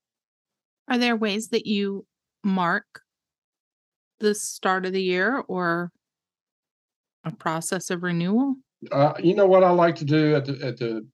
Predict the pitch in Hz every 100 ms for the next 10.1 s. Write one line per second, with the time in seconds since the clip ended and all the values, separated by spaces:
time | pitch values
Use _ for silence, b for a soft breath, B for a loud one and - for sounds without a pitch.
0 | _ 135 110 - 135 131 156 135 135 135
1 | 120 117 117 123 123 123 101 101 - 107
2 | 104 104 135 _ _ _ _ _ - 131
3 | 135 131 120 127 131 131 120 120 117 127
4 | 117 107 110 101 101 _ _ _ _ _
5 | _ _ _ _ - 123 123 - - 127
6 | 135 131 127 _ _ _ _ _ _ _
7 | _ _ _ _ - 151 156 165 170 165
8 | - 127 147 185 180 180 - _ 170 185
9 | 180 175 175 185 170 156 151 156 156 156
10 | 160